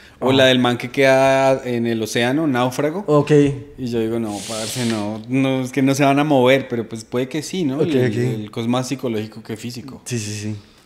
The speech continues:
Speaker 1: ¿Y tú qué opinas del cine colombiano?
Speaker 2: Em, pues no sé, weón, supongo que ahí va en su proceso, ¿no?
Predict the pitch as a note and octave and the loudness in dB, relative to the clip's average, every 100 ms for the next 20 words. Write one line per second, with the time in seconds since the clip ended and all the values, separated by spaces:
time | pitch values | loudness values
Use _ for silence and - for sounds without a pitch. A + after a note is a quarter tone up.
0 | _ _ C3 A#2+ C3+ C#3+ D3 C#3+ C#3 C3 | _ _ -10 -4 -2 0 0 0 -4 -4
1 | A#2+ A#2 B2+ A#2+ G2+ G2 G2+ - - _ | -4 -4 -4 -4 -4 -8 -16 -20 -20 _
2 | _ _ _ _ _ _ - - _ _ | _ _ _ _ _ _ -20 -20 _ _
3 | _ - C#3+ C3+ C3 B2+ A#2+ A#2+ A#2+ A2+ | _ -4 -2 -2 -2 -4 -4 -4 -4 -6
4 | G#2+ - _ - - _ _ _ - - | -8 -12 _ -20 -20 _ _ _ -18 -16
5 | - G#2 G#2+ G2+ G#2+ A#2 A2+ A2+ A2+ A#2+ | -8 -4 -4 -2 -2 0 -2 -2 -4 -6
6 | A#2+ - - A#2+ A2+ A2 G#2+ C3+ C#3 B2 | -8 -14 -16 -8 -6 -6 -2 2 2 2
7 | G#2+ G#2+ A2+ A2+ A2+ C3+ D3+ - A#2+ B2+ | -2 -6 -4 -2 -2 -4 -10 -14 -12 -10
8 | - A2+ A2+ C3 B2 D#3 | -10 -8 -8 -8 -10 -10